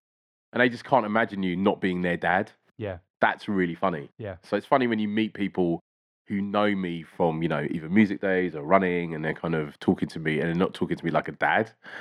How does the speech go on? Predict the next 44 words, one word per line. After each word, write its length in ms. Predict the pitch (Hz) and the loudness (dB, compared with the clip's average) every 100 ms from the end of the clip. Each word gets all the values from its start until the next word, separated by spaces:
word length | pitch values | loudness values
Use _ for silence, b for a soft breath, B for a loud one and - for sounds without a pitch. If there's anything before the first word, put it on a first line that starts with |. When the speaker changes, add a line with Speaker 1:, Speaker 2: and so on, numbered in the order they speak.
| B B B _ - | B B B _ -10
Speaker 1:
You 60 | |
kind 160 | 92 92 | -2 0
of 60 | |
look 120 | 92 - | 0 -2
down 200 | 87 80 | 0 0
and 100 | 80 | -2
your 80 | |
kids 180 | - 87 | 0 0
are 20 | 80 | 0
looking 220 | 82 82 | -4 -2
at 80 | 69 | -2
you 40 | |
like, 220 | 67 69 - | -2 -4 -4
"What 320 | 78 98 117 | -4 0 0
is, 220 | - - - | -2 -6 -10
like, 220 | - 82 - - | -10 -10 -10 -2
these 180 | 113 127 | -2 0
two 220 | - 69 | -2 -2
are 40 | |
really 340 | 69 95 87 104 | -2 -2 -2 0
weird." 480 | 82 85 67 - - _ _ _ _ - | 0 0 -4 -10 -20 _ _ _ _ -8
Speaker 2:
Oh, 240 | 113 107 | -6 -6
man. 340 | 104 107 95 98 | -6 -6 -6 0
Speaker 1:
<laughs> 300 | 151 - - | 0 0 -2
Speaker 2:
Yeah, 440 | 254 - - 143 - | 0 0 -2 -4 -6
actually, 260 | 143 139 | -8 -10
it's 100 | 117 | -10
gotta 200 | - 151 | -8 -8
be 80 | 113 | -6
good 180 | 117 113 | -8 -10
for 80 | 110 | -10
them 160 | 95 | -12
to 60 | 87 | -12
see 180 | - 107 | -10 -8
that, 220 | 98 123 | -8 -8
though, 180 | 101 85 _ _ _ _ _ | -10 -12 _ _ _ _ _
you 60 | 110 | -8
know? 200 | 98 104 _ B B _ | -8 -8 _ B B _
Speaker 1:
I 60 | 170 | 0
think 160 | 208 160 | 2 0
they're 80 | |
just 140 | 127 117 | 0 0
immensely 340 | 113 110 104 | 0 0 -2
embarrassed. 420 | 92 98 82 - | 2 2 2 -4